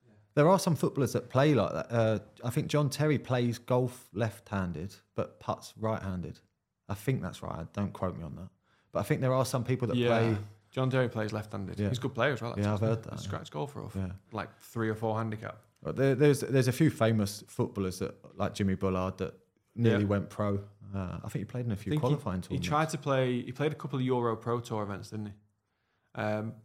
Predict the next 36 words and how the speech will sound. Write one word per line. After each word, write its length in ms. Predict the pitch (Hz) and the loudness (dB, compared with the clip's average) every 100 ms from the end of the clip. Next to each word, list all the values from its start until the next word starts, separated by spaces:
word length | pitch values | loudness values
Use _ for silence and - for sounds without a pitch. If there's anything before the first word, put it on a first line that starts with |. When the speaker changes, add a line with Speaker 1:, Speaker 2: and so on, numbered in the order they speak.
| _ | _
Speaker 2:
John 180 | - 139 | -2 0
Joe 120 | 139 120 | 0 0
Shelby 360 | - 135 135 | 2 2 2
was 120 | 131 135 | 0 0
out 120 | 127 | -2
in 60 | 127 | -4
Dubai. 300 | 131 131 131 | -2 0 0
I 40 | |
think 200 | 135 131 | 0 -6
he's 180 | 143 143 | -6 -6
a 20 | |
good, 200 | 135 110 - | -6 -6 -8
he's 140 | 131 | -8
a 20 | |
good 120 | 120 110 | -8 -6
golfer, 280 | 113 110 | -6 -6
that 220 | 123 107 - | -8 -8 -8
eight 180 | 123 123 | -6 -6
handicap 440 | 135 139 135 135 | -6 -6 -8 -12
or 40 | - | -14
something. 340 | 147 139 156 - - | -20 -18 -20 -20 -8
Speaker 1:
Uh, 100 | 117 | -4
everyone 320 | - 131 127 107 | 4 6 6 6
thinks 240 | 110 - | 2 0
it's 100 | - | -4
'cause 160 | - 101 | -4 -2
we've 80 | 101 | -2
got 120 | - | -2
too 80 | 107 | -2
much 180 | 82 - | -2 2
time 220 | 123 113 | 4 4
on 80 | 98 | 4
the 60 | |
hands. 340 | 92 87 - - - | 0 -2 -6 -14 -14
Speaker 2:
Clearly 360 | - 127 90 | -6 -4 -2
is. 300 | 95 73 - | -4 -6 -12